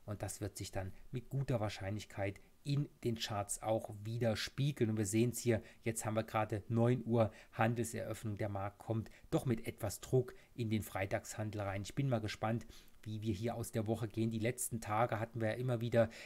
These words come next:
erstmal einen schwachen Start, dann ging der Markt nach unten, dann wurde wieder aufgekauft nach oben. Das sehen wir hier an diesen Lunden, die wir hier immer wieder im Markt haben. Also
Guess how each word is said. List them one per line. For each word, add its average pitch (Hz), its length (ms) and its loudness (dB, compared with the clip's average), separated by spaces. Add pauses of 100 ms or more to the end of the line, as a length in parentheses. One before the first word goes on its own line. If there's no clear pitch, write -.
(100)
erstmal 117 340 0
einen 110 120 2
schwachen 117 380 2
Start, 127 400 4 (220)
dann 110 300 0 (100)
ging 131 200 2
der 120 100 6
Markt 110 260 4
nach 117 160 -2
unten, 127 500 0 (140)
dann 113 160 2
wurde 113 220 0
wieder 107 180 0
aufgekauft 104 720 -2
nach 101 140 -2
oben. 117 260 -2
Das 104 160 -4
sehen 107 220 -2
wir 101 60 0
hier 107 180 -2
an 104 80 -4
diesen 104 240 -6
Lunden, 120 480 2 (180)
die 120 80 -4
wir 113 80 2
hier 110 160 -2
immer 107 200 -2
wieder 104 180 -2
im 104 60 -2
Markt 98 260 -6
haben. - 80 -2
Also 156 260 6